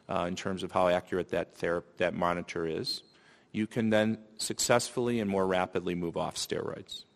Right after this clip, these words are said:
There is an ongoing, uh, quite nice randomized trial that I'll briefly summarize for you called Biocycle.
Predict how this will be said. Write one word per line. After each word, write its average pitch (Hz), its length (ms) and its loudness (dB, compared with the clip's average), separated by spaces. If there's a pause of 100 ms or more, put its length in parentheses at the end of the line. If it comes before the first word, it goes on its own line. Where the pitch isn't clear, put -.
(1040)
There 120 140 10
is 120 120 8
an 117 100 6
ongoing, 127 800 8
uh, 104 200 4
quite 120 360 4
nice 107 360 6
randomized 104 640 4
trial 110 420 8
that 110 120 4
I'll 95 80 6
briefly 104 400 0
summarize 107 520 4
for - 180 2
you 120 120 6
called 92 340 2
Biocycle. 127 920 6